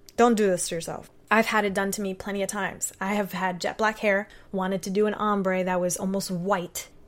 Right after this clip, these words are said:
and I've had to cut my hair off several times. And I'm, I'm done. I'm done.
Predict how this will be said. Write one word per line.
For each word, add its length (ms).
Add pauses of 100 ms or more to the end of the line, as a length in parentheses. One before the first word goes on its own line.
(160)
and 80
I've 80
had 160
to 80
cut 220
my 80
hair 280
off 160
several 380
times. 640 (100)
And 220
I'm, 340
I'm 240
done. 340 (140)
I'm 140
done. 300